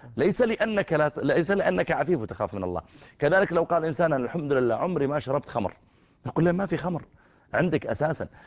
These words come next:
لكن لو أنك وجدته ربما وقعت فيه. متى يتبين فعلًا الإيمان؟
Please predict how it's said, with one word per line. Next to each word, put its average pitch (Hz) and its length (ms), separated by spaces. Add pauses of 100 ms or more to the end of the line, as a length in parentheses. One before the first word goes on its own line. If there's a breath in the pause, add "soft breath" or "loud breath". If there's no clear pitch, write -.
(140 loud breath)
لكن 143 280
لو 147 140
أنك 254 440
وجدته 160 600
ربما 208 300
وقعت 160 300
فيه. 117 120
متى 240 340
يتبين 160 580
فعلًا 156 420 (420 soft breath)
الإيمان؟ 196 600